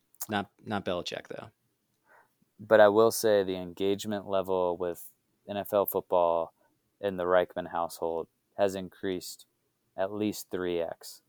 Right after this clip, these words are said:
Speaker 2: this year after winning the championship last season.
Speaker 1: That's awesome. We,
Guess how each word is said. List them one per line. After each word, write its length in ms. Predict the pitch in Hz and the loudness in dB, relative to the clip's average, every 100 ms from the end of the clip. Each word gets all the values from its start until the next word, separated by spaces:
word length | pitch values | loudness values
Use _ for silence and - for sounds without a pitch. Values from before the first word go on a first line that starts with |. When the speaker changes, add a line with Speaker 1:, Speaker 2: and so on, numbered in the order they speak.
| _ | _
Speaker 2:
this 280 | 92 87 - | -8 -6 -8
year 260 | 90 - - _ _ _ _ _ _ | -10 -10 -14 _ _ _ _ _ _
after 600 | 95 90 - 90 85 90 _ _ - | -4 -4 -4 -4 -4 -8 _ _ -8
winning 380 | 101 95 90 87 | -6 -4 -6 -10
the 80 | |
championship 580 | 82 87 85 87 87 87 - | -12 -12 -12 -16 -14 -14 -12
last 260 | - - | -14 -14
season. 380 | - - - - _ _ _ _ _ _ _ _ _ _ _ _ _ _ _ _ _ _ _ _ _ _ _ _ | -14 -16 -16 -20 _ _ _ _ _ _ _ _ _ _ _ _ _ _ _ _ _ _ _ _ _ _ _ _
Speaker 1:
That's 300 | - 131 143 | 0 2 2
awesome. 540 | 92 101 92 90 87 101 | 2 2 2 -4 -10 -8
We, 240 | 110 113 | -4 -2